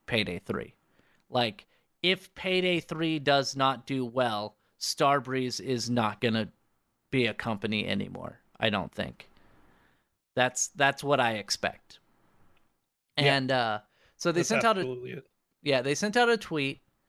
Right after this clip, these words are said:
Speaker 1: uh, says, "Access Payday Twitter man, uh, member count one hundred thousand, request, request,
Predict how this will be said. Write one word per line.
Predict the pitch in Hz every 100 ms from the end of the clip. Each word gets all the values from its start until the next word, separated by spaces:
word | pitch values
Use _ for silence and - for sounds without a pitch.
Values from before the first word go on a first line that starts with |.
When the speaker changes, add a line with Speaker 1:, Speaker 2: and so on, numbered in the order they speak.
| _ _ _ -
Speaker 1:
uh, | 135 131 131
says, | - 139 -
"Access | 180 196 196 208 190
Payday | - 185 185 175
Twitter | 156 185 170 156
man, | 151 185 196 196 208 202 _ _ _ _ _ _ _ -
uh, | 131 123 120 113
member | 135 160 180
count | 160 170 165 - 151
one | 143 139
hundred | 143 131 113
thousand, | - 156 156 156 156 151 139
request, | 131 123 147 143 - - _ -
request, | 120 131 - 117 - -